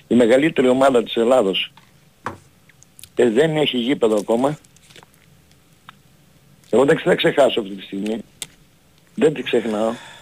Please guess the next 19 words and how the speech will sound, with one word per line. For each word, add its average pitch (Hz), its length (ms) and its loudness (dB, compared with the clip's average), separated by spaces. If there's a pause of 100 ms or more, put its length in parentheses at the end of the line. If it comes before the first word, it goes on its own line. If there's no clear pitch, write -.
Μπορεί 139 280 2
να 147 80 2
είμαι 139 140 2
πέντε 113 240 2
οκτώ 113 260 0
χρονών, 135 240 2
δεν 131 120 0
ξέρω 123 200 2
αν 107 80 0
θα 110 80 0
ζήσω 110 300 -2
και 104 100 -2
θα, 107 200 0 (600)
θα 117 100 2
δω 120 80 4
τον 117 120 2
Παναθηναϊκό 107 340 2
πρωταθλητή, 107 680 -2
αλλά 117 420 2